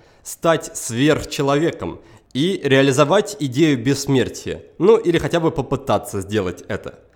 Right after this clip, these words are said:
А по пути он получает бонусы в виде уверенности в себе, здоровья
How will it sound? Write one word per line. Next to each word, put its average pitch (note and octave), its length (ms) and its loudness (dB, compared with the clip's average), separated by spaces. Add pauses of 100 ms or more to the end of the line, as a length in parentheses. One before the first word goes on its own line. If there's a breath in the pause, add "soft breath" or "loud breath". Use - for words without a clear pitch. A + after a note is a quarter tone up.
(340 soft breath)
А F3 60 -6
по F3+ 100 -2
пути A3 340 -4
он G#3+ 260 4
получает D#3+ 600 0
бонусы F#3 520 4
в A#2+ 40 -6
виде C3+ 280 0
уверенности B2+ 600 0
в - 60 -10
себе, D3+ 500 -4 (100)
здоровья D#3 720 0